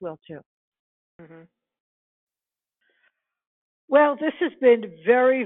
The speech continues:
Speaker 2: very, um, e-, exciting, uh, giving
Speaker 1: Mm-hmm.
Speaker 2: everybody a lot of good thoughts, uh, you know, making everybody feel like they've got a great future. So we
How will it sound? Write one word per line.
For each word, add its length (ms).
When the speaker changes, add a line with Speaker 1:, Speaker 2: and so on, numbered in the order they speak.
Speaker 2:
very, 720
um, 560
e-, 60
exciting, 840
uh, 180
giving 220
Speaker 1:
Mm-hmm. 80
Speaker 2:
everybody 500
a 80
lot 280
of 120
good 160
thoughts, 340
uh, 380
you 120
know, 80
making 440
everybody 680
feel 220
like 180
they've 220
got 160
a 40
great 300
future. 440
So 100
we 180